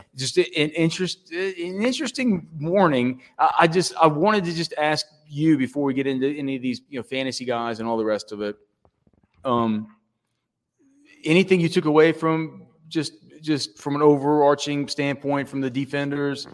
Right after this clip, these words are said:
um, as far as these guys? I know that the one thing that I wanted to see was how, and maybe just a quick, quick, quickly, we can just talk about Tyree Wilson from,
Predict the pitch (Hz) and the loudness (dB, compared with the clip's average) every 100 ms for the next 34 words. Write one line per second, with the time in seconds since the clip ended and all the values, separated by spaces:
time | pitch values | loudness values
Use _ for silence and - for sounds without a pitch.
0 | - - _ 127 123 120 117 123 143 - | -20 -20 _ -2 0 0 -2 -2 -6 -2
1 | 135 131 120 131 123 135 131 123 - 143 | 2 2 2 -4 -2 2 2 0 -2 0
2 | 143 131 123 123 123 135 143 123 104 120 | 2 0 -2 -4 -2 -4 -4 -6 -2 0
3 | 131 135 127 120 123 - _ - - 131 | 2 0 -4 -6 -10 -12 _ -12 -8 -8
4 | 131 135 117 110 104 - - _ _ _ | -6 -8 -6 -4 -4 -10 -20 _ _ _
5 | - 120 120 120 123 _ _ - 190 214 | -2 0 2 0 -4 _ _ -6 -6 -6
6 | 277 330 294 220 - _ 220 - _ _ | -12 -20 -20 -20 -20 _ -20 -20 _ _
7 | _ 208 269 226 185 208 151 - - _ | _ -2 -2 -4 -2 -2 -4 -16 -20 _
8 | 165 175 - 170 170 - 160 160 196 220 | -2 -2 -2 -4 -4 -6 -4 -2 -2 -2
9 | - _ _ _ _ _ _ 151 143 123 | -10 _ _ _ _ _ _ -2 -2 2
10 | 147 143 147 135 131 135 131 120 123 - | 2 4 4 4 2 2 2 0 0 -2
11 | 139 131 120 | -8 -8 -8